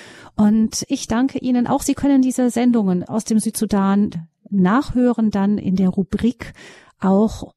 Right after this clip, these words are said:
hoher Besuch aus dem Südsudan ist auf unserer Internetseite ganz vorne zu finden. Da stellen wir die Sendungen aus diesen Tagen des Besuchs von Erzbischof Muller bei uns in Balderschwang dann zusammen.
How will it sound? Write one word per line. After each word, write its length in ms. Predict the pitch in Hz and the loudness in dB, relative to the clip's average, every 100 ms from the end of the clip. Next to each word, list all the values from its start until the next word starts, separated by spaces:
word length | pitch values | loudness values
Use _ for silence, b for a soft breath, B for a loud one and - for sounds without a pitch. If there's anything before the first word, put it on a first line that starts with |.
| - | -2
hoher 220 | 233 254 | 2 2
Besuch 440 | 208 185 202 208 - | 2 -2 -2 -6 -6
aus 200 | 185 - | -6 -2
dem 160 | 190 | 0
Südsudan 600 | 180 196 - 185 170 170 | 0 -2 -6 -8 -4 -2
ist 160 | 175 175 | -2 -4
auf 100 | 180 | -4
unserer 240 | 180 170 | -2 -2
Internetseite 680 | - 190 185 170 175 170 175 | -2 0 0 0 -2 -4 -4
ganz 240 | 214 220 - | -2 -2 -2
vorne 340 | 175 170 170 | -2 0 -2
zu 160 | - 196 | -4 -6
finden. 500 | - 196 202 196 185 | -2 -2 0 0 0
Da 360 | 170 170 180 - 185 | 2 0 -2 -8 -14
stellen 300 | - - 175 | -8 0 0
wir 80 | 165 | 0
die 80 | 165 | -2
Sendungen 460 | 165 160 160 165 - B B B | 0 0 2 0 -2 B B B
aus 160 | B 175 | B -2
diesen 260 | 208 175 180 | 0 0 -2
Tagen 540 | 165 165 170 175 165 - - | -2 -2 0 0 0 -4 -4
des 160 | 170 | -4
Besuchs 580 | - 190 180 180 - - B B | 0 0 2 -2 -4 -10 B B
von 200 | - 180 | -2 0
Erzbischof 560 | - 170 - 165 175 - | 0 -4 -6 -6 -4 -2
Muller 300 | 165 165 156 | 0 0 0
bei 120 | 170 | 0
uns 200 | - 160 | -2 0
in 100 | 165 | -2
Balderschwang 560 | 156 156 170 - 160 156 | -2 -2 -2 0 0 2
dann 160 | 156 | 0
zusammen. 480 | 160 180 170 156 151 | 0 -2 0 0 0